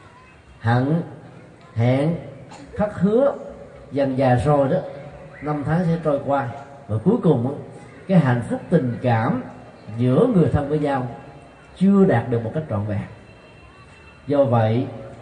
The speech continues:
hài hòa và kính tết đó được hiểu là sự, ừm,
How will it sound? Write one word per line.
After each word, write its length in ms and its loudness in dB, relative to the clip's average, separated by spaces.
hài 240 0
hòa 180 4
và 180 0
kính 120 0
tết 260 -2
đó 160 -2
được 200 -2
hiểu 380 4
là 280 2
sự, 520 4
ừm, 600 0